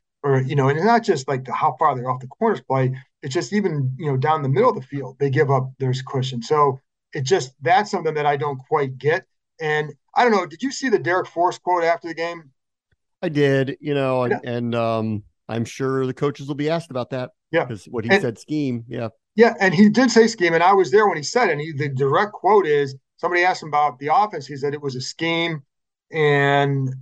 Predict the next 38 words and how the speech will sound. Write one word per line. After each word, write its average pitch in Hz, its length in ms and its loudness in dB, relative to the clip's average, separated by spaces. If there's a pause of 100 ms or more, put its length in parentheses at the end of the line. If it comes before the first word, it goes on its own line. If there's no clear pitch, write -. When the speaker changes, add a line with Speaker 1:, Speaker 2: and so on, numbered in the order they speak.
(760)
Speaker 1:
you 156 100 -8
know 156 100 4
what? 156 260 4
I 180 100 0
need 180 180 0
to, 131 240 2
I'm 185 120 -2
gonna 156 140 -2
find 156 400 -2
this. 131 220 -6
I'm 165 80 -8
gonna 151 160 -2
call 165 260 0
this 139 180 -4
up 147 220 -2
as 147 220 -4
we 131 120 0
talk 135 460 0 (340)
on 135 220 -4
Twitter, 147 560 0 (500)
um, 139 360 2
because 143 420 -2
I 160 80 0
wanna 185 220 0
make 170 180 -4
sure 165 240 -2
I 135 80 0
quote 143 380 -4
it 135 60 -2
right, 139 480 0 (600)
um, 131 640 2 (540)
just 175 220 -4
so 156 120 -2
people 139 300 -4
know 156 680 2
what 139 200 -4
he 131 120 -4
said. 160 500 0